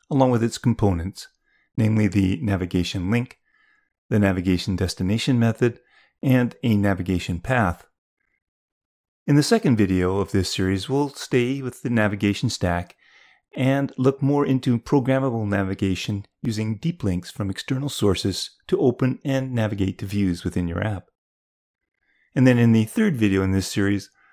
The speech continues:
we'll look at the new navigation split view container that will allow us to present two and three column navigation views on larger devices while still falling back to a traditional navigation stack on narrower ones.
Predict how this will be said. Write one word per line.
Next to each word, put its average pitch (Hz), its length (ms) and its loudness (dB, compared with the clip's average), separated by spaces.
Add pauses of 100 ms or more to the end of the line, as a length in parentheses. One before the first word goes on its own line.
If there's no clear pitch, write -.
(140)
we'll 160 100 6
look 160 120 4
at 202 80 -4
the 131 80 2
new 123 300 4
navigation 107 560 0
split - 360 -4
view 101 140 0
container 95 560 -2 (380)
that 151 140 0
will 139 140 2
allow 131 220 2
us 135 120 -2
to 143 100 -2
present 127 500 -2
two 151 400 2
and 156 240 -2
three 147 220 -2
column 127 340 -2
navigation 117 600 -2
views 95 360 -2
on 98 220 -2
larger 95 300 -2
devices 117 640 -4 (440)
while 135 200 4
still 170 240 2
falling 123 340 0
back 107 280 0
to 117 100 0
a - 20 -2
traditional 127 560 0
navigation 101 600 -2
stack 87 480 -4
on 95 340 -6
narrower 127 480 -2
ones. 87 400 -8